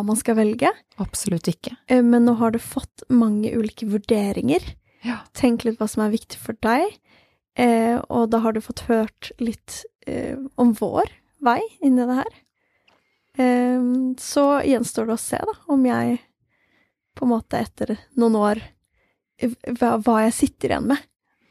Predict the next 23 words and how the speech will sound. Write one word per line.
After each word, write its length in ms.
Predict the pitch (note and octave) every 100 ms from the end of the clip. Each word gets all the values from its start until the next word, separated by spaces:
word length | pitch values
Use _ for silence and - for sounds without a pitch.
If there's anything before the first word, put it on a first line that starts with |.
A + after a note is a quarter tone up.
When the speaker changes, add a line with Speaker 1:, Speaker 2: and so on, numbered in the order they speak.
| -
Speaker 1:
av, 280 | A#3 G#3+ G#3+ -
kanskje 260 | - B3 A3
jeg 40 |
har 80 | G#3
laget 200 | G#3+ A3
det 120 | -
ultimate 680 | A#3 - A#3 G#3 - - B3 - _ _ -
egne 340 | A3+ G3+ A#3
systemet 520 | - A#3+ - A#3+ A3+ -
for 200 | - A3+ A3+
A 140 | B3
S 140 | A3 -
også. 300 | A#3+ - A#3 - _ -
Speaker 2:
Det 140 | B3
tror 200 | - D#3 C#3+
jeg 180 | C#3
du 300 | D3+ D#3+ E3+ E3
kommer 320 | - F#3+ D3
til 140 | D3+ D#3
å 80 | E3
gjøre. 320 | D#3 A3+ E4 _ - - D5 B4+ A#4 G#3
Ja. 160 | F3 -
Speaker 1:
Så 240 | - -